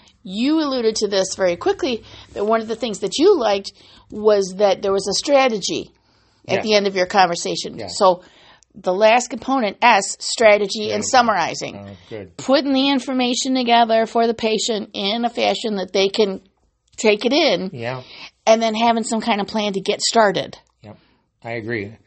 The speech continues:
Speaker 2: It was like, "Boy, this sucks, but here's how we're gonna fix it." Or
Speaker 1: Right.
Speaker 2: how we're gonna attempt to, yeah.
Speaker 1: Right. Here, here's how we're gonna manage it. Even if it is, "Here's how we're gonna manage it," not fix it, not
Speaker 2: Yeah.
Speaker 1: cure it.
Speaker 2: Right.
Speaker 1: "Here's how we're going to manage it.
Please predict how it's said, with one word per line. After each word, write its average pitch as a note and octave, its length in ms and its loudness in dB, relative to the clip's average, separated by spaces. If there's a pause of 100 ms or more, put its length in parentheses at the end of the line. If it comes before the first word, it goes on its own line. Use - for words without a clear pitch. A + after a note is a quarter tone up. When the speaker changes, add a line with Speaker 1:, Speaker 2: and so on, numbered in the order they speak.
(280)
Speaker 2:
It B2+ 80 -4
was A#2 180 -4
like, A2 280 -4
"Boy, A2+ 180 0
this B2 260 -4
sucks, C#3+ 340 0
but G2+ 300 -10
here's A#2 260 -8
how A2+ 120 -2
we're A#2 140 -10
gonna A#2+ 180 -8
fix - 280 -6
it." F2+ 120 -18 (280)
Or F#2 100 -10
Speaker 1:
Right. F3+ 180 4
Speaker 2:
how - 80 0
we're D4+ 60 -4
gonna A#2 200 -6
attempt C3 420 -10
to, F#2+ 260 -14
yeah. G#2+ 260 -10 (140)
Speaker 1:
Right. A#3+ 340 2 (120)
Here, G#3+ 260 -10
here's G#3+ 260 -2
how A3 120 2
we're A3 100 -2
gonna A3+ 160 -2
manage G#3 360 -4
it. - 140 -4
Even F4 280 0
if E4+ 120 -4
it E4 80 0
is, E4+ 200 0
"Here's B3 200 0
how A3 100 4
we're G#3+ 100 -2
gonna G3 140 0
manage F#3 380 -4
it," E3 120 -2
not F#3+ 220 0
fix - 300 -2
it, - 140 -6
not E3+ 160 -4
Speaker 2:
Yeah. B2+ 180 0
Speaker 1:
cure G#3+ 160 4
it. - 260 -2 (220)
Speaker 2:
Right. A3+ 160 -4
Speaker 1:
"Here's G#3+ 160 0
how A3+ 100 4
we're G#3+ 120 0
going G#3 240 -2
to A#3 80 -6
manage F#3 460 -4
it. - 260 -6